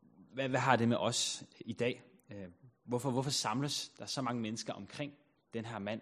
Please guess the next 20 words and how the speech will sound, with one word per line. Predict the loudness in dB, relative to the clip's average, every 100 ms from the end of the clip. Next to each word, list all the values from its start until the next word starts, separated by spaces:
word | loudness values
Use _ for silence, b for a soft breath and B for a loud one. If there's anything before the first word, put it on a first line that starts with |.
| -10
og |
hvad | -10
han | -6 -6
gjorde, | -2 -2 -2 -6 B B B B B B _
øh, | -8 -2
rundt | -2
omkring | -2 -4 -6
i |
verden? | -4 -6 -8 -10 -10
Vi | -4
er |
jo | -2
ikke | -2
den | 0
eneste | 0 0 0
menighed, | 0 -2 -4
der |
sidder | -6 -4 -4
i |
dag | -2 -4